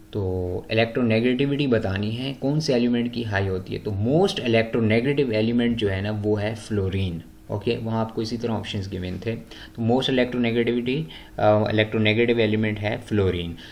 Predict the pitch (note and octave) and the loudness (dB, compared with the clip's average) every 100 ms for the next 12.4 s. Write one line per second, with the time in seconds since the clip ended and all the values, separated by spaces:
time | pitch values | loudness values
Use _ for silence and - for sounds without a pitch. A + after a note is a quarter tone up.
0 | - - - A#2 B2+ B2 B2+ C3+ A#2+ B2+ | -20 -14 -6 -4 2 2 2 2 2 2
1 | C#3 C#3+ C#3 C#3+ C3+ B2 B2+ A#2 A#2 B2 | 0 -2 -4 -2 -2 0 -2 0 2 4
2 | B2+ A2 G2 F#2+ F#2+ G2 G#2+ A2+ A#2 B2+ | 4 4 2 0 -2 -2 -2 -2 -2 -4
3 | G#2+ A2 A#2+ A#2+ B2 A#2+ B2+ A2 - - | -2 0 0 -2 -4 -4 -4 -4 -6 -14
4 | - - - A#2 A2+ B2+ C3 D3 D3 B2 | -20 -18 -4 -4 0 0 2 4 2 2
5 | G#2 A2+ - A2 A2+ G2+ A#2+ D#3+ - - | 2 2 0 2 4 4 2 0 -10 -20
6 | - - A2+ G#2+ G#2 A2 G#2 A2 A2+ A#2+ | -12 0 2 2 2 0 0 2 0 0
7 | A#2+ - - G2+ G#2+ A2+ A#2 A#2+ C3 B2+ | 0 -2 -4 0 2 2 2 0 0 -2
8 | A2 - A2+ G#2+ A#2 - - A#2 A2+ D3 | -2 -2 0 2 2 2 2 6 6 6
9 | - A2+ G#2 A2+ A2 C#3 D3 C#3+ C#3+ C#3+ | 2 -4 -2 2 2 4 2 0 -2 -2
10 | D3 D#3+ - G#2+ G#2+ A2 A2+ A#2 A#2+ B2 | -2 -4 -4 -2 -2 -2 2 2 2 0
11 | A2+ C#3 D#2+ - - - - - - A#2 | 0 0 -6 -14 -20 -20 -20 -16 2 4
12 | A#2 C3 C3 | 6 4 2